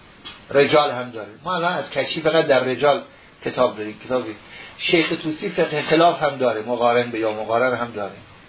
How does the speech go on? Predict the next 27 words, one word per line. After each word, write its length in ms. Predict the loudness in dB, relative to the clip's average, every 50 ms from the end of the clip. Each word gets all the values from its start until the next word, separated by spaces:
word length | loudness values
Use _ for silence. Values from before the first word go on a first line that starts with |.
| -20 -20 -20 -20 -20 -20 -18 -8
شیخ 340 | -2 0 0 2 2 -2 -4
طوسی 260 | -4 -8 -8 -6 -8 -4
فقه 320 | -2 -2 0 2 2 2
معثور 460 | 2 2 0 -2 -2 -2 -2 0 0
هم 220 | 0 0 -2 0 2
داره، 260 | 0 2 0 0 -6 -12 -16 -14 -6
کتاب 240 | -2 0 0 0 -2
نهایی. 280 | -8 -10 -12 -12 -14 -18 -20 -20 -20 -20 -18 -12 -4
شیخ 320 | 0 2 2 2 2 0 -2
طوسی 280 | -2 -6 -4 -4 -6 -2
فقه 500 | 0 0 0 2 4 4 4 4 4 0 -4 -16 -20 -20 -20 -18 -8 -2
مبسوط 500 | 0 0 0 -2 -4 -14 -14 -12 -12 -12 -8 -2
و 240 | 0 0 0 0 0 -4 -6 -4
تفریعی 440 | -2 -2 -2 -4 -6 -4 0 0 0
هم 220 | 2 0 -2 -2
داره، 300 | -2 -4 -6 -6 -6 -10 -16 -20 -20 -20 -20 -20 -20 -14 -4
رجال 480 | 0 2 2 2 4 4 4 4 4 2
هم 220 | -2 -6 -8 -8
داره، 260 | -8 -8 -6 -8 -8 -12 -16 -14 -10
حدیث 440 | -8 -6 -4 -4 -4 -6 -6 -6 -6
هم 200 | -6 -4 -2 0
داره، 340 | 0 2 2 0 -2 -8 -10 -14 -20 -20 -20 -20 -20 -20 -18 -12 -4
کلام 440 | 0 2 2 4 4 2 2 0 -2
هم 220 | -6 -8 -8 -4
داره، 360 | -2 -2 -2 -2 -4 -8 -10 -8
تفسیر 520 | -4 -2 -2 -2 -4 -8 -12 -8 -6 -6 -4
هم. 140 | -4 -6